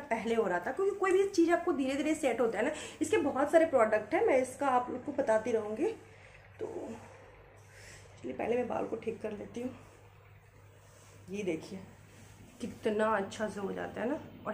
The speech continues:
hair का मतलब इससे पहले जो मेरा hair था वो आप देख सकते हो, अभी मेरी hair oiling किया है ना, वो हेयर आप देख लो, काफ़ी अच्छा लग रहा है, है ना। ओह,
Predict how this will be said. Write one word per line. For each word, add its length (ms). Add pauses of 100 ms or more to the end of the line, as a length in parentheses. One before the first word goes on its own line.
hair 220
का 140
मतलब 440
इससे 260
पहले 340
जो 200
मेरा 180
hair 340
था 60
वो 180
आप 120
देख 160
सकते 280
हो, 60
अभी 100
मेरी 180 (140)
hair 220
oiling 480
किया 220
है 60
ना, 120 (600)
वो 200
हेयर 260
आप 180
देख 240
लो, 60 (1000)
काफ़ी 460
अच्छा 260
लग 240
रहा 100
है, 100 (960)
है 80
ना। 120 (3500)
ओह, 680